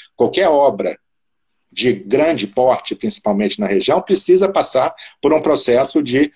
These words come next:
anuência do Conselho, né? E isso passou, com,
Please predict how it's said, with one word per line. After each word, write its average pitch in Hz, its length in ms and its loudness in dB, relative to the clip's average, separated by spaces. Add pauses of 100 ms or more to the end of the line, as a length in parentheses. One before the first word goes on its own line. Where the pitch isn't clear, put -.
(140)
anuência 147 800 2 (220)
do - 140 0
Conselho, - 500 -2 (1080)
né? 120 280 -2 (440)
E 143 180 4
isso 226 200 2
passou, 190 600 0 (200)
com, 123 280 -2